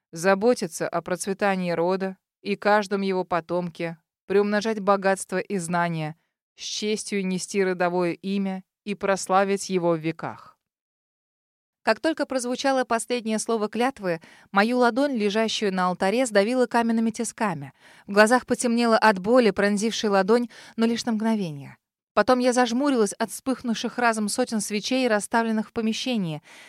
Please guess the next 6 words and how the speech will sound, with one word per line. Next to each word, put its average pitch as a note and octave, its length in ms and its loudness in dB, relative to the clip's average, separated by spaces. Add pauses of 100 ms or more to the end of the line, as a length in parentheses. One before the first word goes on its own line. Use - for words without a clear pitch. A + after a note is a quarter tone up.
(200)
Тех B3 220 -2
крошечных C4+ 600 -4
лучиков, B3 500 -4
что - 180 -8
попадали A3+ 460 -2
через A3 300 -4